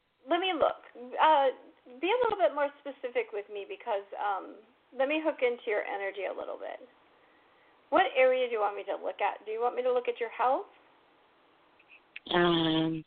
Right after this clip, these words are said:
Speaker 1: What are you worried
Speaker 2: career, career, finances.
Speaker 1: Okay. And I think we talked about that before. Is that right? That, um,
Speaker 2: No.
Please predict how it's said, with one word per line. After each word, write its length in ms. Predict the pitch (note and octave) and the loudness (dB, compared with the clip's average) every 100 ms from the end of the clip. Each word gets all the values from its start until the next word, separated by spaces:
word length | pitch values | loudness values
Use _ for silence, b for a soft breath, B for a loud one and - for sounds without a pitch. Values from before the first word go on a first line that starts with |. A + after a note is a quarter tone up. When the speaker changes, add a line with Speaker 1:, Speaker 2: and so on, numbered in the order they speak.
| _ _ _ _ _ _ - | _ _ _ _ _ _ -14
Speaker 1:
What 140 | C#4 | -8
are 20 | E4 | -4
you 140 | E4 B3 | -2 2
worried 180 | D#3+ C3+ | 2 4
Speaker 2:
career, 560 | D3 D3+ D3 D3+ D3 - _ - | 2 4 6 6 4 0 _ -2
career, 1080 | E3+ D3+ D#3 D#3 D#3 D3+ D3+ D3+ D3+ C#3+ D3+ - | 2 4 4 2 2 0 2 0 0 0 -4 0
finances. 920 | C#3+ D3+ D3+ C#3+ D3 - D3 C#3 C3+ - - _ _ _ _ _ _ _ _ _ G#3+ | 2 4 4 2 0 -2 0 0 0 -4 -20 _ _ _ _ _ _ _ _ _ -16
Speaker 1:
Okay. 280 | - - - _ _ _ _ - _ _ b b b b b _ | -10 -10 -12 _ _ _ _ -20 _ _ b b b b b _
And 100 | C4+ | 2
I 40 | C#4 | 4
think 160 | F4 E4+ | 2 2
we 120 | G#4 G#4 | 2 2
talked 220 | D4 C#4+ | 0 0
about 240 | C#4+ C4 B3+ | 2 2 4
that 180 | F#3+ A#3 | 0 -2
before. 400 | A3 - G3+ F3 | -8 0 2 2
Is 80 | F3+ | 0
that 140 | G3 A3+ | -2 0
right? 360 | G#3 A3 C#4+ - - _ B3 | -2 0 -4 -8 -20 _ 2
That, 180 | A3 - G3 | 2 2 -2
um, 260 | G3+ G3 F3+ F#3+ _ _ _ _ _ _ _ _ _ _ _ _ _ _ _ _ _ _ _ _ _ _ _ _ - - _ _ _ _ _ _ _ - - | -4 -6 -14 -20 _ _ _ _ _ _ _ _ _ _ _ _ _ _ _ _ _ _ _ _ _ _ _ _ -20 -20 _ _ _ _ _ _ _ -14 -6
Speaker 2:
No. 300 | D3+ D3 G2+ | 0 0 0